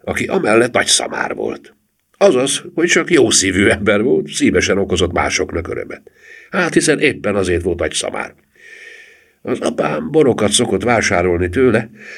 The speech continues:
s ha jó vásárt csináltak, mindig megkínálta ebből a nektárból egy liliputi pohárkával.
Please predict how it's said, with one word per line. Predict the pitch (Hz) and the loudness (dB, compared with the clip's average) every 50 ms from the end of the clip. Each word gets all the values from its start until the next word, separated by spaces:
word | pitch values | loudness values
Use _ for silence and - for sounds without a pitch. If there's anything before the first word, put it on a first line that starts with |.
| - - _ - | -20 -20 _ -14
s | - | -8
ha | - 87 | -2 2
jó | 98 143 160 180 175 | 4 6 6 6 6
vásárt | 156 151 139 131 - - 135 123 120 | 6 4 0 2 2 0 0 0 0
csináltak, | - 160 147 151 135 120 120 120 120 120 117 117 - - - | -2 -2 0 0 0 0 -2 -2 -2 -4 -6 -6 -8 -6 -2
mindig | 101 87 76 73 69 - - | -2 -2 0 0 -2 -2 0
megkínálta | 85 85 85 - - 87 85 87 90 90 87 85 87 - 90 | -2 -4 -2 -2 -4 -2 0 0 0 0 0 -4 -6 -6 -6
ebből | 85 80 85 87 82 | -6 -4 -2 -2 0
a | 82 | 0
nektárból | 101 104 - - - 73 71 76 85 92 110 107 90 | 0 0 -2 -2 -4 -2 -2 -2 0 0 2 2 2
egy | 85 85 | 4 2
liliputi | 90 85 73 - - - - - 73 | 2 2 0 0 -4 -4 -6 -6 -6
pohárkával. | - 73 67 69 73 - - - - 80 82 82 - - 87 85 85 | -4 -4 -4 -2 -2 -4 -4 -4 -4 -4 -4 -4 -6 -8 -10 -12 -12